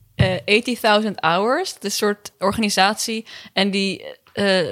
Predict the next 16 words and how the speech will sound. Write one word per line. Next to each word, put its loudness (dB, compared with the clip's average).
laten 2
eigenlijk -2
zien 0
hoe 2
je, 2
eh, -6
je 0
carrière 2
het -2
beste -2
in 0
kan 0
richten -2
om -4
zoveel 2
mogelijk 0